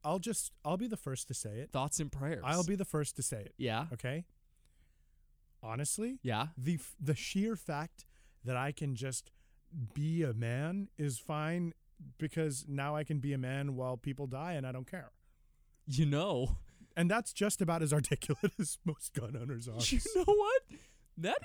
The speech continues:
Speaker 2: is the most articulate argument I've heard.
Speaker 1: Yeah, I can be a man and other people will die, but it's not me dying. I'm man. I'm man, man.
Speaker 2: You're man, man.
Speaker 1: That's right.
Speaker 2: Not die, man.
Speaker 1: Not die, man. And so I'm fine with it.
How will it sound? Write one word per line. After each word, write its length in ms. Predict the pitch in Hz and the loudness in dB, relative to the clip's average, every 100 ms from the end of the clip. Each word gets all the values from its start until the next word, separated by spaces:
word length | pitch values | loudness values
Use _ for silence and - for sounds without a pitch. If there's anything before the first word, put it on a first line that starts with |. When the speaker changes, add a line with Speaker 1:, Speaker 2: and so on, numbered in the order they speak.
| 679 | -4
Speaker 2:
is 200 | 622 - 208 | -4 -4 -2
the 160 | 208 | -2
most 320 | 233 247 - 240 | 2 2 2 0
articulate 480 | 240 285 247 226 | -2 -2 -4 -2
argument 400 | 226 220 214 208 | -2 -2 -4 -6
I've 160 | 208 208 | -8 -6
heard. 380 | 226 202 123 104 | -6 -2 -2 2
Speaker 1:
Yeah, 300 | 170 190 127 - | 4 4 2 -2
I 120 | 139 | 0
can 180 | 151 202 | 2 2
be 140 | 208 | 4
a 40 | 220 | 2
man 320 | 135 120 139 | 2 2 0
and 140 | 143 | -2
other 160 | 127 139 | -2 -4
people 240 | 160 156 | -4 -2
will 80 | 165 | -2
die, 180 | 156 190 | 0 0
but 140 | 139 | -2
it's 160 | 131 - | -4 -8
not 160 | 139 156 | -6 -4
me 100 | 196 | -2
dying. 500 | 180 156 156 147 - - | -2 -2 -2 -4 -8 -10
I'm 220 | 117 120 | -6 -4
man. 400 | 139 165 123 107 - _ | -2 -2 -4 -6 -10 _
I'm 180 | 131 143 | -6 -4
man, 220 | 180 175 | -2 -2
man. 300 | 123 110 104 - - | -4 -6 -8 -12 -8
Speaker 2:
You're 280 | 147 156 190 | 2 6 6
man, 320 | 190 196 190 | 4 0 2
man. 420 | 170 160 151 147 | 4 6 4 2
Speaker 1:
That's 220 | 135 139 139 | -2 -4 -4
right. 200 | 117 101 - | -6 -6 -2
Speaker 2:
Not 300 | 135 131 123 | 0 0 0
die, 240 | 120 110 | 0 0
man. 340 | 107 98 87 127 | 0 -2 -4 -4
Speaker 1:
Not 200 | 120 120 | -6 -6
die, 160 | 110 | -6
man. 280 | 113 104 104 131 | -6 -8 -12 -8
And 140 | 127 | -6
so 340 | - 135 131 - | -6 -4 -6 -6
I'm 300 | 131 147 156 | -6 -4 -4
fine 340 | - 120 113 107 | -4 -2 -2 -2
with 160 | |
it. 80 | 95 | -6